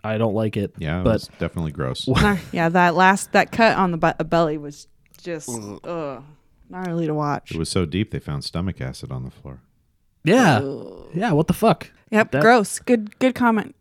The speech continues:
Speaker 3: on that
Speaker 1: So,
Speaker 3: one.
Speaker 1: it, you were, you're in that situation. Do you try to get out, or do you just fucking stay there and die?
Speaker 2: Oh, I'd probably just stay there and die. Well, I, I mean, he had a
Speaker 1: <sighs>
Speaker 2: lot. That guy had a lot of fat on him.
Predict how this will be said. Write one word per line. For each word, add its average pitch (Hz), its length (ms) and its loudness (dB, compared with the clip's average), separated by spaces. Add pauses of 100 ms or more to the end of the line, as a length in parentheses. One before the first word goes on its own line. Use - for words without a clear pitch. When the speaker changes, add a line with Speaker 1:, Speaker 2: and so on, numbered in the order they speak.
(200)
Speaker 3:
on 185 120 2
that 185 80 2
Speaker 1:
So, 185 260 10
Speaker 3:
one. 175 180 -2
Speaker 1:
it, - 160 0
you 175 160 6
were, 190 80 8
you're 185 240 8
in 196 80 8
that 180 240 8
situation. 160 720 6 (400)
Do 147 80 2
you 143 140 4
try 156 220 4
to 151 80 4
get 143 140 4
out, 156 160 6
or 160 80 4
do 147 100 2
you 147 80 6
just 135 280 2
fucking 131 320 2
stay 131 320 2
there 120 200 4
and 104 260 0 (240)
die? 98 440 -2 (100)
Speaker 2:
Oh, 98 200 0
I'd 101 240 -2
probably 73 340 -2
just 67 220 -10
stay 64 180 -8
there 64 140 -8
and 62 140 -10
die. 64 360 -10 (320)
Well, 131 180 0
I, 147 200 4
I - 20 -2
mean, 151 200 6
he 208 100 4
had 226 120 4
a 208 40 2
Speaker 1:
<sighs> - 20 4
Speaker 2:
lot. 175 240 4
That 165 140 0
guy 226 100 0
had 220 140 4
a 165 40 2
lot 143 180 6
of 104 60 0
fat 110 280 2
on 151 160 2
him. 175 160 -2